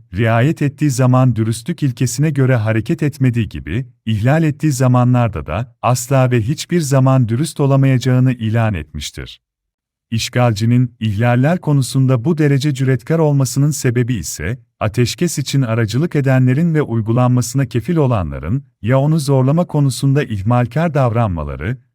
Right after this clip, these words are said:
veya baskı için yeterli güçten yoksun olmalarıdır. Örneğin,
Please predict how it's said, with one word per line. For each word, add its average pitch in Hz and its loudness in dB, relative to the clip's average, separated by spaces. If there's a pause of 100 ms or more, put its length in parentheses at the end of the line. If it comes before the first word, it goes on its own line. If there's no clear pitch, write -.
veya 127 0
baskı 127 0
için 147 0
yeterli 117 0
güçten 147 -2
yoksun 123 0
olmalarıdır. 101 -2 (800)
Örneğin, 123 0